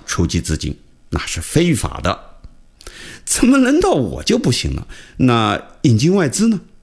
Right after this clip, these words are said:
陈总急了。这一条可以考虑。所谓走出去，引进来，有色金属这个行业就有先例。不过外资不能占大头，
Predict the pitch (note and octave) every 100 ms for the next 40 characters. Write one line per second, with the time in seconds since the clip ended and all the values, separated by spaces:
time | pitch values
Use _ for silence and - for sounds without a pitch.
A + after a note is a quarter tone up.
0 | - - - D2+ C#2 - - - _ _
1 | - - - - - C#4 B2+ - D#2 -
2 | - E2 - - - - - - - E3+
3 | F#3+ - - - B2 G2+ G#3 G3 - -
4 | - - F2+ D2+ - F3+ F#2 C#2+ - -
5 | - - - B2+ A#2+ B2 - F#3 B2+ A3
6 | A#3 - F2 A2+ F2+ - D#2+ F2+ F#2+ B2
7 | D#2+ - - D3+ F#3 - - - - -
8 | - - G#2+ F#2+ F#2+ - - B2+ C3 F2+
9 | - B2+ - F2+ E2+ F#2+ F#2+ E2 F#2+ D2